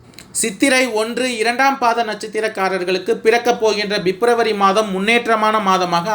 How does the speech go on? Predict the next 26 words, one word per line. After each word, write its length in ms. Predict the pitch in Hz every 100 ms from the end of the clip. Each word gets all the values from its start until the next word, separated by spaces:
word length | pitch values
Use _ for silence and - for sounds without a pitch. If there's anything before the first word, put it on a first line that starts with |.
| 175
அமையப் 320 | 170 180 175
போகிறது. 560 | 156 139 127 113 185 - - - - -
உங்களுடைய 420 | 233 254 240 226
நட்சத்திரநாதன் 880 | 208 202 285 269 254 226 220 220 214
செவ்வாய் 300 | 202 240 247
பகவான் 400 | 214 208 208 208
வக்கரமடைந்து 600 | 180 180 226 208 202 196
இருந்தாலும், 680 | 185 151 139 117 117 185 - - -
ஆறாம் 440 | 170 214 269 285 254
இடத்தில் 360 | 240 233 226
சஞ்சரிக்கும் 460 | 214 196 196 196 196
சனி 260 | 190 196
பகவான் 400 | 226 220 208 208
உங்களை 280 | 202 180 180
உயர்த்துவார். 680 | 151 160 165 160 117 123 190 - - _
செல்வாக்கு 680 | - 214 254 269 262 262 240
உண்டாகும். 640 | 202 175 160 139 147 226 - _ -
நேற்று 380 | 202 247 240
வரை 260 | 226 226 277
அனுபவித்து 600 | 214 220 220 226 226 214
வந்த 240 | 202 190
சங்கடங்களிலிருந்து 840 | 190 185 202 247 233 220 208 196 202
இந்த 260 | 233 196 190
மாதத்தில் 480 | 196 208 214 214
நீங்கள் 280 | 196 185 180
விடுவிப்பீர்கள். 840 | 160 170 180 170 - 117 110 143